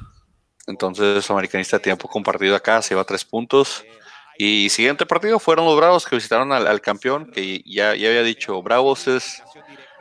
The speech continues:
es resultado de las circunstancias, aprovecharlas, tenían que aprovechar ese bajón que trae Monterrey.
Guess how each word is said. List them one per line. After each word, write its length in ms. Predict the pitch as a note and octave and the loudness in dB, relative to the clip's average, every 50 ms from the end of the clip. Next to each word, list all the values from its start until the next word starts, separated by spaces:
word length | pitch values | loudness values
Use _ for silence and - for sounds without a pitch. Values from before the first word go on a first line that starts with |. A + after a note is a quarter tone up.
| - _ _ | -20 _ _
es 280 | - - G2+ - - - - - _ _ - - - - - - - | -8 -6 -6 -6 -8 -12 -14 -20 _ _ -20 -20 -20 -20 -20 -14 -6
resultado 440 | - A#2+ - - A#2+ G#2+ - A2+ B2 | -6 -6 -4 -4 -6 0 4 4 6
de 40 | C3 | 6
las 100 | C3 B2+ | 4 4
circunstancias, 840 | - C#3 B2+ - C#3+ C#3 - - C#3 C3 B2 - D3 D3+ D#3+ - - - _ - - - - | 0 -2 -6 -6 -8 -8 -4 -2 -2 -2 -2 -2 -2 -2 -2 -4 -8 -12 _ -20 -16 -6 -4
aprovecharlas, 840 | G#2 G#2 - A2 G#2+ G#2+ G#2 - - - A#2+ B2 C3 C#3 C#3+ - | -4 -4 -2 0 0 0 0 -2 0 0 0 2 2 2 0 0
tenían 240 | - A2 G#2+ G#2+ A2 | -2 -4 -6 -6 -6
que 100 | - - | -2 -4
aprovechar 540 | A#2+ A#2 - - B2+ A#2+ A2 - - A#2 A2+ | -4 -4 -4 -4 -2 -2 -2 -2 -4 -4 -2
ese 160 | A2+ A2+ B2 | -2 -2 -2
bajón 240 | A2 G2+ G2+ G#2 G#2+ | -2 -2 -4 -6 -8
que 100 | - - | -8 -8
trae 160 | - A#2 A2+ | -6 -6 -6
Monterrey. 560 | A2+ A2+ A2+ A2+ - - G#2+ A2 B2 C3+ D3 | -6 -6 -8 -10 -10 -6 -2 0 0 0 0